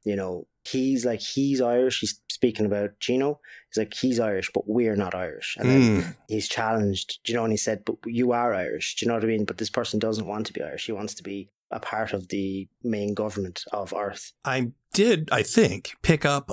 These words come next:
Speaker 2: on some little things in the first episode even, um, that sort of spoke to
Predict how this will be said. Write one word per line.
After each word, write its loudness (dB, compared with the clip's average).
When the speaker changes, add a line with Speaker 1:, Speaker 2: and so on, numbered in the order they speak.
Speaker 2:
on 6
some 2
little 4
things 2
in 2
the 6
first 2
episode 2
even, 0
um, 0
that 0
sort 2
of 0
spoke 2
to 6